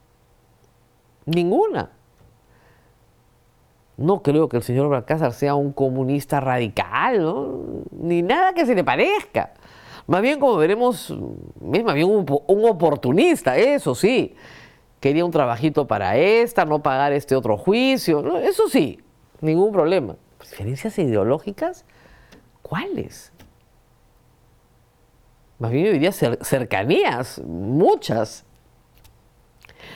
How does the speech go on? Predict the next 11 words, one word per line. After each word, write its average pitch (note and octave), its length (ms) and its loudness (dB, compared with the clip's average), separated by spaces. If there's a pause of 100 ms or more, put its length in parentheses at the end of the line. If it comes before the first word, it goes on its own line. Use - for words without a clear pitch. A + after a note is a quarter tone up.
(180)
Pero F4 280 2
por F#3 160 4
otro D4+ 220 0
lado, C#3 460 2 (1400)
eh, G#2 580 -4
Keiko F#3+ 340 0
Fujimori, C#3 720 -2 (1040)
todos G#2 300 -4
esperaban C3 640 0 (1200)
que A2+ 160 0
diera C3+ 1160 0